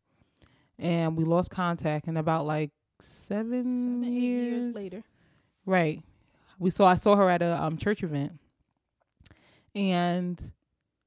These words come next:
Speaker 1: when I saw her, it was such, it was a familiarity because I knew her from grammar school, but I didn't know who she was in the, that moment.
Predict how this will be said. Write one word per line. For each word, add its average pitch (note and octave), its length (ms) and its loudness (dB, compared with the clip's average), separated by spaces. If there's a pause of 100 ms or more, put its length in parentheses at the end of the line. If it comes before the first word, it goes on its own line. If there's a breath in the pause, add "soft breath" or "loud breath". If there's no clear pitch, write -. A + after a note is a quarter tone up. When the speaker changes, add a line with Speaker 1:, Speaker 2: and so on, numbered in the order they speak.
(1000)
Speaker 1:
when F#3+ 140 2
I F#3 60 6
saw B3 320 6
her, F#3+ 320 8
it G#3+ 120 2
was F3+ 140 2
such, G#3+ 240 0
it G3+ 100 4
was F3+ 120 6
a E3+ 80 6
familiarity G3 720 0
because E3+ 320 -2
I D3 80 2
knew G#3 300 2
her D#3+ 100 2
from D#3 220 -4
grammar G#3 320 0
school, F3 280 0
but D#3+ 160 0
I E3+ 60 4
didn't E3 240 -4
know E3+ 320 2
who E3+ 260 0
she F3+ 220 -4
was D3 420 0 (140)
in D#3 200 -6
the, D3 220 -6 (100)
that D3+ 180 0
moment. D#3+ 360 -4